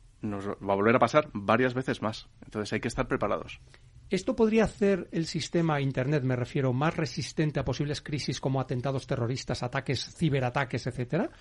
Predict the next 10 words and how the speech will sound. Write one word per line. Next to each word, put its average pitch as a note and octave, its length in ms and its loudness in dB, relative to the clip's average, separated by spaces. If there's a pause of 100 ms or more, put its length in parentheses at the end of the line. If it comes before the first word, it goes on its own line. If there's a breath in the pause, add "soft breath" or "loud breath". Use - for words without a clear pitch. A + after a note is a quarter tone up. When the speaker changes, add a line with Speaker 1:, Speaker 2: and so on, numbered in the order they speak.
Speaker 2:
¿Sería D#3+ 540 4 (160)
una F3 260 8
posible C3+ 360 0
solución? B2 560 0 (420)
Speaker 1:
Es C#3+ 200 4
una D3 120 6
posible B2+ 320 0
solución. G2+ 380 -6 (500)
O C3 60 -6
sea, - 180 -2